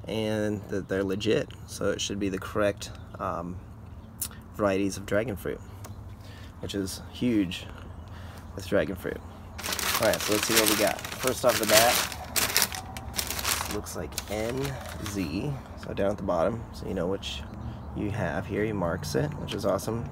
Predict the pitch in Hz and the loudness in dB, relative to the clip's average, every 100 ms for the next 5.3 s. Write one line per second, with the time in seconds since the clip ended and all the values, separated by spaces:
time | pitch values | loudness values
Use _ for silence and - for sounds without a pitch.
0 | - - 87 78 - - 92 - - - | -4 -2 0 -2 -2 0 0 0 -4 -4
1 | - - - 98 98 101 101 101 131 120 | -4 -4 -2 2 4 6 4 0 0 -4
2 | - - - - - - - - - 98 | -4 -6 -6 -8 -8 -8 -8 -8 -6 -4
3 | 104 107 107 107 120 147 175 - 76 76 | -2 0 -2 -2 2 4 4 2 -2 -2
4 | - - 95 95 101 - - - 127 104 | -6 -6 -2 0 -2 -4 -8 -6 -2 -2
5 | 95 123 | 0 0